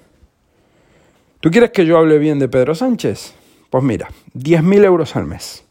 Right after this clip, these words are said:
Les paso mi número de cuenta y voy a empezar a lamerle las bolas a Pedro Sánchez todos los días. Quiero diez mil euros mensuales en mi cuenta bancaria, firmado con contrato.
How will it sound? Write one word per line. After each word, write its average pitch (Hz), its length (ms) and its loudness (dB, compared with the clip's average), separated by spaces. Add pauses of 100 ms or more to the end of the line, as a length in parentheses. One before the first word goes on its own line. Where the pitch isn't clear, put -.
(640)
Les - 140 -2
paso - 300 -2
mi 120 140 -2
número 165 280 2
de 127 100 2
cuenta 277 520 0 (500)
y 123 140 -2
voy 160 160 4
a 185 60 2
empezar 175 600 0 (720)
a 131 100 -2
lamerle 175 520 2
las 143 140 -4
bolas 214 380 0
a 165 140 -4
Pedro 190 220 -2
Sánchez 247 480 -4
todos 262 160 2
los 196 160 -2
días. 98 400 -8 (280)
Quiero 196 240 2
diez 180 220 0
mil 220 220 2
euros 220 260 2
mensuales 170 540 0
en 139 80 -4
mi 135 80 -4
cuenta 143 240 -2
bancaria, 87 480 -8 (260)
firmado 143 480 0
con 147 100 -2
contrato. 98 460 -8